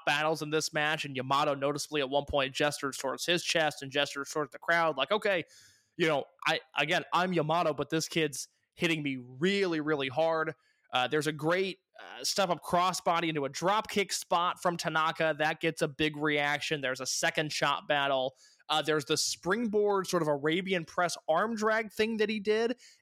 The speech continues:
and that's not all the way there, but I, I, you know, you give him a month in the Dragon Gate system, he's gonna start hitting that super clean, I think. And, uh, then the, uh, the final sequence here where, you know, he gets hit with the Go to Hospital two. They have a third chop battle.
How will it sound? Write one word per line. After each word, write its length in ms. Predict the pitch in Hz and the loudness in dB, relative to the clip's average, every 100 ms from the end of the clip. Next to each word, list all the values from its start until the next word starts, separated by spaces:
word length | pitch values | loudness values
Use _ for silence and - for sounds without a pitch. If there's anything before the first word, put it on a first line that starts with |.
| - | -2
and 200 | 180 156 | 0 0
that's 280 | 185 226 - | 0 -2 0
not 180 | 233 208 - | -2 0 2
all 200 | 165 190 | 2 2
the 80 | |
way 200 | 175 175 | 2 2
there, 340 | 165 147 175 185 | 2 0 0 0
but 200 | 147 139 139 | 0 0 0
I, 380 | 151 160 151 - | 0 0 -2 -4
I, 160 | 147 143 | -6 -2
you 120 | 180 | 0
know, 100 | 143 | 0
you 180 | 151 175 | 0 -2
give 200 | 165 190 | 0 0
him 120 | 185 | 0
a 60 | 151 | 0
month 300 | 147 165 160 | 0 0 0
in 60 | 147 | -6
the 80 | |
Dragon 300 | 135 143 139 | 0 0 0
Gate 180 | 135 135 | -4 -4
system, 420 | - 147 - 135 123 _ _ | 0 0 2 0 -2 _ _
he's 200 | 185 180 | 0 2
gonna 180 | 185 160 | 2 2
start 220 | 165 143 | 0 0
hitting 200 | 156 151 | -2 0
that 180 | 139 135 | 0 0
super 360 | - 185 175 147 | -2 -2 -2 -4
clean, 280 | - 160 139 | -2 0 0
I 120 | 127 | 0
think. 420 | 143 131 131 - _ _ _ - | 0 -2 -4 -14 _ _ _ -4
And, 220 | 143 143 | -2 0
uh, 360 | 139 135 139 - _ _ _ - | 0 2 0 -4 _ _ _ -2
then 200 | 170 185 | 0 2
the, 200 | 180 185 | 2 2
uh, 80 | |
the 120 | 180 170 | 0 0
final 320 | 185 202 220 | 0 0 0
sequence 380 | - 247 269 - | -2 -2 -4 -2
here 220 | 143 127 | -2 -2
where, 120 | 135 | -2
you 80 | 135 | 0
know, 80 | 139 | 0
he 60 | |
gets 200 | 156 165 | 0 0
hit 140 | 180 180 | 0 0
with 100 | 170 | -2
the 60 | |
Go 160 | 156 165 | 0 0
to 60 | |
Hospital 460 | 151 160 156 151 135 | 2 0 -2 -6 -6
two. 420 | - 185 180 175 - _ _ | 0 0 2 0 -4 _ _
They 60 | 135 | 0
have 100 | 123 | 0
a 40 | |
third 320 | - 175 175 175 | 0 0 2 2
chop 400 | - 160 139 - | 0 0 0 0
battle. 500 | 151 147 143 143 | 0 2 0 -2